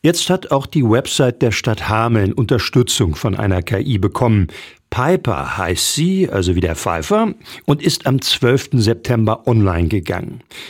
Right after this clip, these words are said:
Radioaktivreporterin Franziska Reimann hat sich direkt mal dran gesetzt und hat etwas mit Piper geschrieben.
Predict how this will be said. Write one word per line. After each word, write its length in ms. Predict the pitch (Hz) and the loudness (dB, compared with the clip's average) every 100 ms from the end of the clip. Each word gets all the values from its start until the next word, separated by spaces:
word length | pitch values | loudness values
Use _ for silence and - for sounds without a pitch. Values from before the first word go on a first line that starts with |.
| - | -6
Radioaktivreporterin 1080 | 127 151 165 135 202 - 143 139 139 120 120 | -2 2 2 2 0 0 0 0 2 2 0
Franziska 560 | - 117 165 143 127 | 0 0 0 0 -2
Reimann 580 | 90 85 120 143 107 107 | -2 0 2 4 4 4
hat 100 | 104 | 2
sich 160 | - - | 0 -2
direkt 320 | 120 110 - | -2 -2 0
mal 80 | 113 | 0
dran 240 | 98 110 | 2 4
gesetzt 500 | 139 101 101 143 - | 4 6 4 2 0
und 220 | 139 117 | 0 2
hat 160 | 90 131 | 2 0
etwas 400 | 127 113 139 - | -2 0 0 2
mit 160 | 135 - | -2 0
Piper 320 | 110 113 123 | -4 0 -2
geschrieben. 640 | 123 - - 131 113 95 | 0 -2 0 2 4 2